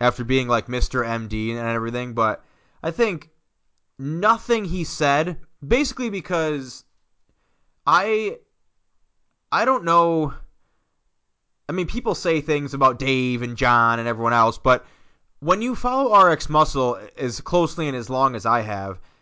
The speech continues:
you kinda, you know, at least some of what is said is true. And I trust,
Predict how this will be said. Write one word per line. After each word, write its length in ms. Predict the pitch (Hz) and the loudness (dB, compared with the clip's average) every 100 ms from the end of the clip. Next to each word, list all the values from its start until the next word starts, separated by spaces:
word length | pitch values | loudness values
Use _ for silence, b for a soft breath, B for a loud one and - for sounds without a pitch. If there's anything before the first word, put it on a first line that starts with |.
| _ _ _ | _ _ _
you 140 | 156 | -10
kinda, 840 | 175 - 220 233 214 175 135 110 - - _ _ | -2 0 0 0 2 4 2 0 -4 -12 _ _
you 180 | 165 214 | -6 0
know, 200 | 262 233 | 2 2
at 100 | 151 | 0
least 540 | 151 190 175 - - _ _ _ _ - | -4 -2 -4 -6 -14 _ _ _ _ -14
some 480 | - 196 185 170 | -2 6 6 6
of 180 | 143 123 | 2 0
what 160 | 135 131 | 0 0
is 140 | 117 | -2
said 220 | - 131 | 0 0
is 200 | 113 107 | 0 -6
true. 500 | - 139 120 101 101 - _ _ _ _ _ - - | -4 0 0 0 -6 -12 _ _ _ _ _ -16 -4
And 120 | 170 | 0
I 140 | 220 | 0
trust, 540 | - - 220 - - | -2 2 2 2 -8